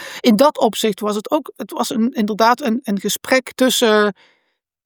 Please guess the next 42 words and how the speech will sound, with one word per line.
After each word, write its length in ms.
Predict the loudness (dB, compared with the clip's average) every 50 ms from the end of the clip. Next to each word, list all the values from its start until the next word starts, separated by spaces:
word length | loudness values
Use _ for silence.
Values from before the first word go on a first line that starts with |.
| _ 0
tussen 300 | 2 2 4 4 2 2
politieke 480 | 4 4 2 2 2 0 0 0 2 2
leiders 460 | 4 4 4 4 4 2 2 2 2
en, 220 | 2 0 0 0 -2
en, 220 | -2 -2 -2 -2
en 160 | -2 -2 0
eigenlijk 400 | 2 2 2 2 2 0 0 2
had 160 | 0 0 0
het 120 | -2 -6 -2
kabinet 460 | -2 -2 0 2 2 2 2 0 0
er 100 | -2 -2
niks 200 | -2 -2 -4 -4
mee 200 | -4 -4 -4 -4
te 120 | -4 -2
maken. 500 | 0 4 4 4 4 4 2 2 2 4
Het 160 | 2 2 0 0
was 200 | -2 0 0 0
ook 140 | 0 0
net, 240 | 2 2 2 2 0 -4 -12 -14 -18 -18 -18 -12 -4 0
we 60 | 0
hebben 180 | 2 2 4
zojuist 360 | 4 4 6 6 6 4 2 0
de 60 | -2
persconferentie 840 | 2 2 2 2 2 -2 -4 -2 0 0 2 2 2 0 0 0 0
van 180 | 0 -2 -2
Schoof 320 | -2 -2 0 2 0 0 0
gezien 260 | -2 -2 0 2 2
na 160 | 4 2 2
de 80 | 2 2
ministerraad. 800 | 2 4 4 4 2 2 2 2 2 2 2 0 0 -2 -6 -16 -18 -20 -20 -20 -20 -20 -8
Ja, 200 | -2 -2 0 0
daar 100 | 0 -2
kwam 240 | 0 2 2 2 4
eigenlijk 300 | 4 2 2 2 0 -2
ook, 200 | -4 -2 0 2
eh, 340 | 4 4 4 4 2 2 0
eh, 340 | -2 -4 -4 -6 -6 -2 2
niet, 400 | 4 6 6 6 4 2 -2 -6
niet 260 | 0 2 4 4 4 2
echt 260 | 0 0 -2 -2 -2
iets 240 | -2 0 0 0 0
uit. 520 | 2 2 4 4 2 0 -2 -6 -14 -16